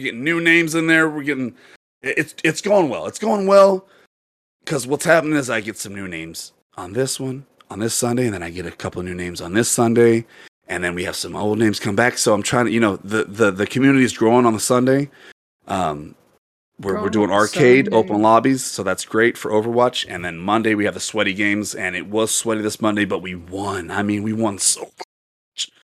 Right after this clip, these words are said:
Speaker 1: Jordan and Annabelle, thank you for playing. Or wait, Lydia?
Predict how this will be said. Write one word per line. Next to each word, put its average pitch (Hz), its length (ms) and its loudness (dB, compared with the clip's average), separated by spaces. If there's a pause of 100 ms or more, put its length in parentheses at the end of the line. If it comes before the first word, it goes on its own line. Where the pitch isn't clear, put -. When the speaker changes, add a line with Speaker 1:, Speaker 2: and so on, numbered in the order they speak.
(500)
Speaker 1:
Jordan 127 600 6
and 85 220 -2
Annabelle, 101 500 2
thank 90 260 -6
you 87 60 -14
for - 120 -20
playing. 220 420 2 (260)
Or 151 120 8
wait, 143 200 2 (560)
Lydia? 240 340 -2